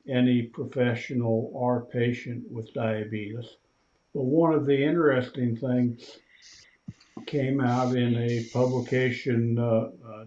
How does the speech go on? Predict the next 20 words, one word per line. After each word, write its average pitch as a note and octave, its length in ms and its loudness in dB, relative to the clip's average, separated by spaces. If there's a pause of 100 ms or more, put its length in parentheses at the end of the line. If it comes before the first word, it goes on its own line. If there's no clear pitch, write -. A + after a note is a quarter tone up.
just C3 320 -12
in A2+ 260 2
May C3+ 420 2
of A2 160 -14
this - 540 -6
year A2 420 0 (120)
from G#2+ 540 -2 (400)
Doctor B2 380 -2
Gene A#2 420 4
Wright B2 520 2 (520)
in G#2+ 540 -6
Carolina, A#2 760 2 (420)
and C3 680 -4
it C#3+ 220 -4
was C3+ 280 -2
a B2 180 2
study D3+ 800 0
which B2+ 640 -6 (720)
compared C#3+ 1120 2 (520)
the B2 800 2